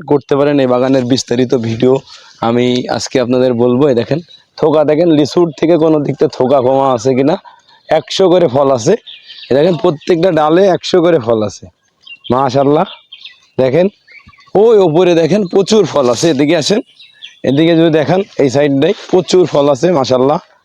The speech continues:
আহ, এটা হচ্ছে জাত হচ্ছে কোহলা লঙ্ঘন। আর এটার লঙ্ঘনের সাইজ যদি আমি দেখাই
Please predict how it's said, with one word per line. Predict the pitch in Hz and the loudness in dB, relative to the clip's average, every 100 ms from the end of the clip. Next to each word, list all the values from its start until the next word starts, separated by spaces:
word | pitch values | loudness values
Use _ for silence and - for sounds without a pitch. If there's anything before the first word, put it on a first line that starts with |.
| _ _ - | _ _ -8
আহ, | 117 123 123 127 131 123 _ _ _ - | -2 0 0 0 -2 -6 _ _ _ -8
এটা | 127 139 | -4 -2
হচ্ছে | 139 180 185 170 | -2 0 0 0
জাত | 127 139 156 156 | 0 0 0 -2
হচ্ছে | 160 - 185 | -2 0 0
কোহলা | 180 175 190 165 | 2 2 2 2
লঙ্ঘন। | 127 110 107 - - - | 0 -2 -6 -8 -12 -6
আর | 110 123 | -2 0
এটার | 123 151 156 | 0 2 2
লঙ্ঘনের | 156 165 160 165 | 2 2 2 0
সাইজ | 135 139 160 151 | -2 0 0 0
যদি | 170 180 | 0 2
আমি | 170 | 2
দেখাই | 147 135 135 | 0 0 -2